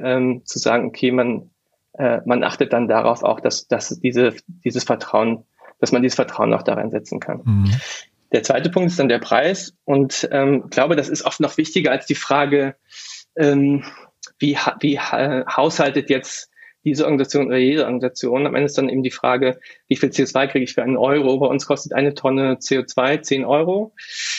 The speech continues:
Speaker 1: Und das ist ein durchaus, äh, guter Preis. Also, ähm, es hat dann die, also gibt auch andere Anbieter, kann man sich ja gerne vergleichen.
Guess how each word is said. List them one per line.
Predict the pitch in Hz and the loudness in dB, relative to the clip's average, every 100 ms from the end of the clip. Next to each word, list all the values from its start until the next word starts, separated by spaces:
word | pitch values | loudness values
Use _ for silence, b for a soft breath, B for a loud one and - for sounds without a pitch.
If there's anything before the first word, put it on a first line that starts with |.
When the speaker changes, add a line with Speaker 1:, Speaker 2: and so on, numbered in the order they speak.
| B B _ | B B _
Speaker 1:
Und | 147 139 | 0 2
das | 143 | 0
ist | 170 - | -2 -2
ein | 151 | 0
durchaus, | 156 160 - - 143 143 - - | 2 0 0 0 2 2 0 -4
äh, | - 143 139 143 127 - | 0 2 4 2 0 -6
guter | 139 151 175 151 127 | -2 0 2 2 0
Preis. | - 120 135 170 - | -4 0 0 0 -2
Also, | 131 135 135 127 139 - | 0 2 2 -2 -6 -4
ähm, | 135 127 | -2 -2
es | - | -4
hat | 127 | -4
dann | 120 | -2
die, | 123 _ _ _ _ _ _ _ - | -2 _ _ _ _ _ _ _ -8
also | 113 - - - | -6 -6 -10 -4
gibt | - - | -4 -2
auch | - | -2
andere | 151 170 | 0 2
Anbieter, | 151 156 165 - | 2 0 0 0
kann | 135 | 0
man | 139 131 | 0 0
sich | - | -2
ja | |
gerne | 127 120 131 | 0 0 0
vergleichen. | - - 120 143 143 165 175 | -2 0 2 2 0 -2 -2